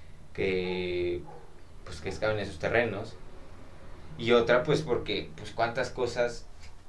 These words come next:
tienes que arriesgar para descubrir igual y una cosa insignificante. Pero, pues, así se descubrió,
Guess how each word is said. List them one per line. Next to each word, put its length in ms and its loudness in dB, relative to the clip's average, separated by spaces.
tienes 400 2
que 100 -2
arriesgar 500 4
para 180 -2
descubrir 400 -2
igual 260 4
y 280 0
una 280 -4
cosa 240 -4
insignificante. 800 -4
Pero, 400 12
pues, 140 0
así 180 2
se 80 0
descubrió, 880 2